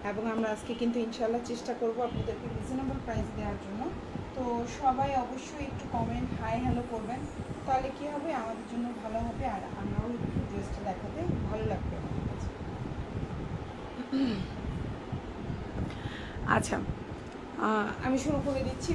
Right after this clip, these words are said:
বেশি সময় নেব না, দ্রুত ড্রেস দেখাবো, যেই কয়টা দেখাইতে পারি, ঠিক আছে?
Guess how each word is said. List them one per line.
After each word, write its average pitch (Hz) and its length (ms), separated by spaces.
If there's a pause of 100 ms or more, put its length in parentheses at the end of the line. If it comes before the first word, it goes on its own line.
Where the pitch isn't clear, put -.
বেশি 247 240
সময় 285 320
নেব 285 220
না, 330 140
দ্রুত 269 400
ড্রেস 247 320
দেখাবো, 277 400
যেই 247 120 (120)
কয়টা 247 280
দেখাইতে 226 480
পারি, - 180 (140)
ঠিক 262 120
আছে? - 180